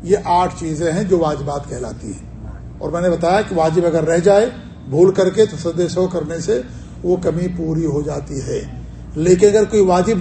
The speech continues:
جان بوجھ کر کے چھوڑے گا تو اس کی نماز نہیں ہوگی۔ آپ جان بوجھ کر کے دعا نہ پڑھیں، آپ کو یاد اللہ اکبر کہنا چاہیے، اللہ اکبر نہیں کہہ رہے نماز میں جانے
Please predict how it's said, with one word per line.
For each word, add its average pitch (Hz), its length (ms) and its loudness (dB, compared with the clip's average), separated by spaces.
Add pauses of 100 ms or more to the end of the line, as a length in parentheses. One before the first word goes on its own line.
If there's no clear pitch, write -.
جان 208 240 2
بوجھ 269 220 2
کر 233 120 4
کے 226 160 4
چھوڑے 190 360 4
گا 180 180 2 (580)
تو 180 80 -2
اس 165 100 -4
کی 220 120 -2
نماز 180 320 2
نہیں 202 140 -2
ہوگی۔ 131 240 -8 (100)
آپ 165 180 -6
جان 196 180 4
بوجھ 190 160 -2
کر 208 80 4
کے 196 140 2
دعا 190 200 4
نہ 190 60 2 (120)
پڑھیں، 160 220 0 (480)
آپ 165 220 -2
کو 190 60 2
یاد 190 240 4
اللہ 190 140 8
اکبر 190 220 2
کہنا 190 240 2
چاہیے، 190 180 2
اللہ 185 120 4
اکبر 185 220 2
نہیں 196 180 0
کہہ 190 120 -2
رہے 185 80 2
نماز 185 240 -2
میں 180 100 -6
جانے 185 220 -2